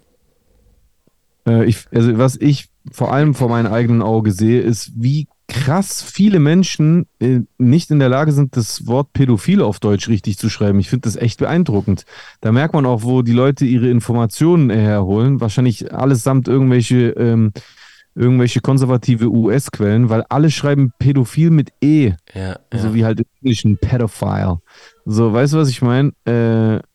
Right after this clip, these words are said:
Speaker 1: aber auf Deutsch schreibt man das mit A-Umlaut. Ich versteh nicht, warum das so schwierig ist für die Leute. Und, ähm,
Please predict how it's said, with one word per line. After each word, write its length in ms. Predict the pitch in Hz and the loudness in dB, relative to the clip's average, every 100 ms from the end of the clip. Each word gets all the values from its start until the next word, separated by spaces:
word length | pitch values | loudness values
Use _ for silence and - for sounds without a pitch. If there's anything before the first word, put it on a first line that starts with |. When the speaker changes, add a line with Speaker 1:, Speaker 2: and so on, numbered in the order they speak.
| - | -6
Speaker 1:
aber 380 | 110 110 113 | -4 0 0
auf 160 | 107 101 | -2 -4
Deutsch 260 | - 123 - | -2 -2 -2
schreibt 240 | 127 123 | -4 -2
man 140 | 127 | 0
das 100 | 120 | 0
mit 160 | 117 113 | 0 -4
A-Umlaut. 640 | 110 117 - 151 120 95 | -4 -4 0 2 4 2
Ich 80 | - | -2
versteh 220 | 107 - | -4 0
nicht, 140 | 131 120 | 0 2
warum 220 | 117 120 | 2 0
das 100 | 101 | 0
so 100 | 110 | -4
schwierig 500 | - 120 151 170 113 | -4 -2 0 0 0
ist 140 | 98 | -4
für 120 | - | -2
die 80 | 98 | 0
Leute. 460 | 92 98 95 101 92 - - - - _ _ - | 0 0 0 -2 -4 -6 -20 -20 -20 _ _ -4
Und, 520 | 113 110 110 107 - | 0 2 2 0 -2
ähm, 720 | 113 110 110 107 104 104 95 | -2 0 2 2 2 2 0